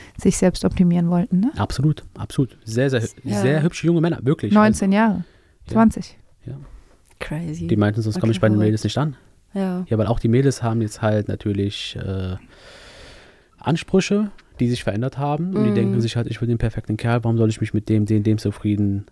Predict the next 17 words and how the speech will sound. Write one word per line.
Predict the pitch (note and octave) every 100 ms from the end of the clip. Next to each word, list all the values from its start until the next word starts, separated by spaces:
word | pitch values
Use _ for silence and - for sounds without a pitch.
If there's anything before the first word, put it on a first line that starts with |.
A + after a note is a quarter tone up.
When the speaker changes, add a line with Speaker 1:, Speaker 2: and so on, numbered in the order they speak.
| _ -
Speaker 3:
Es | G#3+
geht | A3+
Speaker 2:
geben? | G#3+
Speaker 3:
auf | G#3
jeden | A3 G#3+
Fall | A3 G3
so | G3
in | G#3
die | G3+
Richtung | G#3+ - G#3 G3 G3 F3+
Barbie | F#3 F#3+ G3+ G3+
und, | E3+ G3 F3+
und | F#3 F3
Speaker 2:
Ken, | - G#3+ C3+ A2 F2+
Speaker 3:
Ken-Vibe | E3+ F3 A2+ A#2+
Speaker 2:
yes. | - F#3+ F3+ -
Speaker 3:
irgendwie. | F#3 F#3+